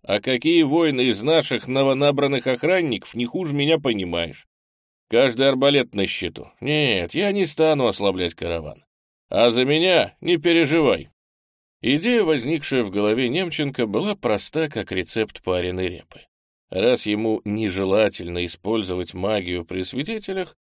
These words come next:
то можно применять её в отсутствие оных. По-другому никак. "Осторожней там!" — крикнул Миль вдогонку пришпорившему коня командиру.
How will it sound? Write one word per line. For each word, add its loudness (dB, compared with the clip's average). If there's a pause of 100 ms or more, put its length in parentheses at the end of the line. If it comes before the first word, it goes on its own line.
(220)
то 0
можно -2
применять 0
её 0
в -4
отсутствие -4
оных. -4 (400)
По-другому 0
никак. 0 (400)
"Осторожней 4
там!" — 0 (160)
крикнул -4
Миль -4
вдогонку -4
пришпорившему -4
коня -4
командиру. -10